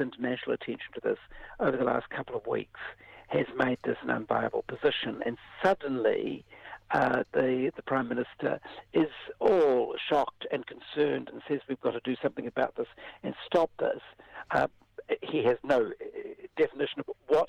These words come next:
he will do. Maybe in the Indian Congress, uh,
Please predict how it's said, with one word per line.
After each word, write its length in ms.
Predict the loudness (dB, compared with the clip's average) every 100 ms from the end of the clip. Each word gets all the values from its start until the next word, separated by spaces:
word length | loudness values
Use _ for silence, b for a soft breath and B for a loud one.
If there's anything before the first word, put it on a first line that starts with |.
| -2
he 100 | -12 -10
will 100 | -8
do. 260 | -4 -4 -4 -14 B B 6
Maybe 760 | 8 8 6 4 2 2 0
in 120 | -2 0
the 160 | -2
Indian 420 | -2 -6 -14 -14 -14 -16
Congress, 440 | -8 -8 -6 -8 -8 -18 -8
uh, 200 | -2 0